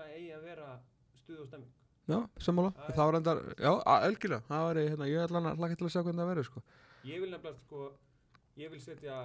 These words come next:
Speaker 1: eh, loka bílaplaninu frá hringtorginu þarna niður í Val. Nú kem-, kemst hringtorgið, sko,
Speaker 2: Já.
Speaker 1: og svo bara loka þar, sko. Það er engi-, engir bílar, sko. Bara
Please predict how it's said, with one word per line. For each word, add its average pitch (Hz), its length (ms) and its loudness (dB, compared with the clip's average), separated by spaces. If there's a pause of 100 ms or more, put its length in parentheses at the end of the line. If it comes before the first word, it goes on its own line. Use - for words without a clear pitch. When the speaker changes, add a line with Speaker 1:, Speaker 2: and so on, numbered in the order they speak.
Speaker 1:
eh, - 1300 -20
loka 175 340 -12
bílaplaninu 139 680 -12
frá 131 120 -10 (200)
hringtorginu 139 580 -14
þarna 131 280 -14
niður 139 200 -10
í 147 60 -12
Val. 107 160 -16 (840)
Nú 127 140 -14
kem-, 165 180 -14 (100)
kemst 180 300 -12
hringtorgið, 196 420 -10
sko, - 140 -16
Speaker 2:
Já. 165 140 2
Speaker 1:
og - 540 -18
svo 180 120 -8
bara 156 100 -8
loka 196 300 -6
þar, 160 240 -10
sko. - 160 -20 (180)
Það 147 120 -12
er 180 140 -6
engi-, - 240 -12 (160)
engir 180 240 -12
bílar, 151 280 -12
sko. - 260 -20
Bara 123 140 -10